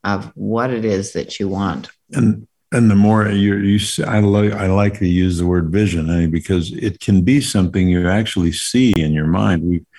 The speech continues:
Speaker 2: we often teach audiences that don't just have goals for your achievements,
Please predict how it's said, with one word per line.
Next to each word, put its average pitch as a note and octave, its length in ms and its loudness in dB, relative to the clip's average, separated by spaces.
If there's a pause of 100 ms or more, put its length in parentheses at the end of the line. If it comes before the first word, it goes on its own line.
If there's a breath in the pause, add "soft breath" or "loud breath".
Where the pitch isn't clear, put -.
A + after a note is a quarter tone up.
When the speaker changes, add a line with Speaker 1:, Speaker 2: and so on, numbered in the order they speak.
(380 loud breath)
Speaker 2:
we F#2+ 100 0
often G2+ 440 2
teach G2+ 320 -2
audiences F2+ 800 0
that F2 320 -6
don't A2+ 280 0
just B2 260 0
have G2+ 420 0
goals F#2+ 420 2
for - 220 -4
your E2 240 2
achievements, F2+ 1120 -2